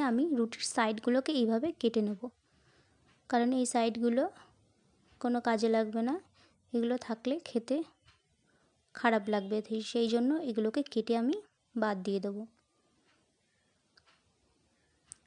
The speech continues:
খালি রুটির মাঝের অংশটুকু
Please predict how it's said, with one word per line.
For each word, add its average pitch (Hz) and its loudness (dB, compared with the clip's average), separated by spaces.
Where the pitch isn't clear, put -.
খালি 233 0
রুটির 240 0
মাঝের 214 2
অংশটুকু 226 -2